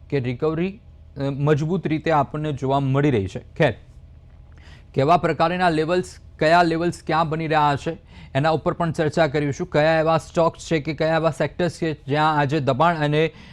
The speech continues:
આવનારા વીકની અંદર કે જ્યાં એક સારો એવો કારોબારની આશા તમામ લોકો રાખી રહ્યા છે. ખાસ કરીને જે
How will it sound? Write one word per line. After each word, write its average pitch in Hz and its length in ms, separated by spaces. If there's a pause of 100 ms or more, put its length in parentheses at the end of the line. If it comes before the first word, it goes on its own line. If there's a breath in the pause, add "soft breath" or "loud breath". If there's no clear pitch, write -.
(140 loud breath)
આવનારા 160 380
વીકની 165 420
અંદર 147 340 (300 loud breath)
કે 147 100
જ્યાં 160 460
એક 151 180
સારો 156 280
એવો 165 120
કારોબારની 156 580
આશા 160 500 (260 loud breath)
તમામ 160 300
લોકો 160 540
રાખી 135 400
રહ્યા 113 260
છે. - 160 (480 soft breath)
ખાસ 175 320
કરીને 180 340
જે 165 320